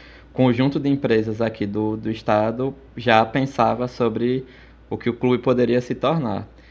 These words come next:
E aí haviam sido realizadas duas reuniões, né? Uma no dia anterior do jogo do Palmeiras e uma após o jogo. E, a, segundo o próprio presidente, a ideia inicial era justamente essa, né? De apresentar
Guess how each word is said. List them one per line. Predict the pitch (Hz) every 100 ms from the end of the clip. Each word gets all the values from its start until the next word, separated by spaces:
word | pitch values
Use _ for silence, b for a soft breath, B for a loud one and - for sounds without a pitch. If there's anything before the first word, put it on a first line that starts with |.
| b -
E | 120
aí | 117 120 151 -
haviam | 117 120 131 143
sido | 143 127
realizadas | 127 123 117 107 113
duas | 120 151
reuniões, | 165 147 117 113 156 170 - - 110
né? | 101 104 104 - - -
Uma | 104 120
no | 131
dia | 120 117
anterior | 110 117 104 104 135
do | 117
jogo | 110 107
do |
Palmeiras | 101 110 123 151 131
e |
uma | 117 120 120 B B B
após | 110 110 117 107 120
o | 135
jogo. | 127 123 135 151 196 - b b - - 123
E, | 123 127 135 147 147 - -
a, | 123 123 117 113
segundo | - 120 113 120
o |
próprio | 117 107
presidente, | 123 131 143 127 139 151
a |
ideia | 139 127 123
inicial | 131 131 - 120 123
era | 131
justamente | 135 - 131 120 120 143
essa, | 120 110
né? | 101
De | 95
apresentar | 110 123 123 143 139 127 117 135 160